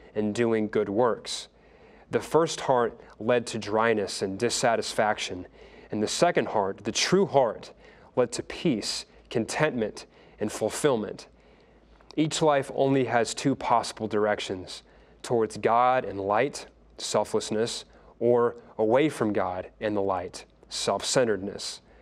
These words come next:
Father Watson outlines a program of exercises which he calls true heart exercises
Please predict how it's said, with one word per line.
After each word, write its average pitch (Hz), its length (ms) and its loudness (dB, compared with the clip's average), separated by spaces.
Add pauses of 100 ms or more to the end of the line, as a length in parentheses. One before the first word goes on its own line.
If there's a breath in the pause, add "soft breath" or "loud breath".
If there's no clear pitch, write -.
(360 loud breath)
Father 156 400 2
Watson 123 500 2
outlines 117 640 2
a 113 60 -2
program 123 540 0
of 113 140 0
exercises 113 800 0
which 107 200 -2
he - 160 0
calls 107 540 2 (160 loud breath)
true 156 340 2
heart 120 480 0 (260 loud breath)
exercises 98 920 -4